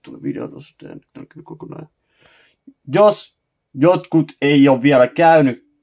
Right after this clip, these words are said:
tilaamassa ehkä mun kanavaa, niin mulla on neljäsataaviisikymmentä tilaajaa siellä. Teidän kannattaa käydä oikeesti tilaamassa se kanava, koska meillä ei mene kuin vaan viiskyt tilaajaa, niin pä-, pääsette näkemään sen viidensadan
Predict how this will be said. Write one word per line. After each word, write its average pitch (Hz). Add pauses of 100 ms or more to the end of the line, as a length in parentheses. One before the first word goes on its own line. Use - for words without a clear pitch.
(100)
tilaamassa 147
ehkä 135
mun 123
kanavaa, 127
niin 113 (200)
mulla 135
on 120
neljäsataaviisikymmentä 151
tilaajaa 139
siellä. 143
Teidän 120
kannattaa 156
käydä 135
oikeesti 120
tilaamassa 139
se 117
kanava, 127 (640)
koska 135
meillä 160
ei 139
mene 143
kuin 135
vaan 120
viiskyt 196
tilaajaa, 143
niin 123 (260)
pä-, 165 (1600)
pääsette 135
näkemään 147
sen 127
viidensadan 127